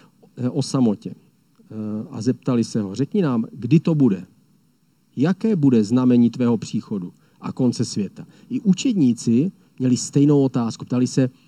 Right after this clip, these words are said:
jak to bude vypadat, když vlastně přijdeš, kdy bude ten konec. Mysleli si, že to bude za dvacet, třicet let. A nakonec to trvá dva tisíce let. A možná ještě to bude trvat o něco déle.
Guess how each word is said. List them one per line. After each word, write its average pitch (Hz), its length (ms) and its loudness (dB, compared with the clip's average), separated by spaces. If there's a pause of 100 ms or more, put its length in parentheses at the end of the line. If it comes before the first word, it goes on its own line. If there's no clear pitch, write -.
(400)
jak 131 240 -4
to 214 100 0
bude 180 180 2
vypadat, 117 400 2
když 101 160 -8
vlastně 113 320 -4
přijdeš, - 720 -6
kdy 113 160 -2
bude 120 220 2
ten 120 180 -2
konec. - 520 -6
Mysleli 139 360 2
si, 143 160 0
že 135 120 4
to 139 100 0
bude 131 260 2
za 120 120 0
dvacet, 117 500 -4 (120)
třicet 139 460 -6
let. 127 200 -4 (960)
A 110 80 -14
nakonec 117 440 0
to 123 100 -4
trvá 107 560 -2 (100)
dva 104 240 -6
tisíce 156 560 -6
let. 98 180 -6 (760)
A - 40 -12
možná 113 320 0
ještě 113 240 -4
to 123 140 -4
bude 113 160 -2
trvat 117 380 -2
o 131 80 -6
něco 127 260 0
déle. 143 380 -4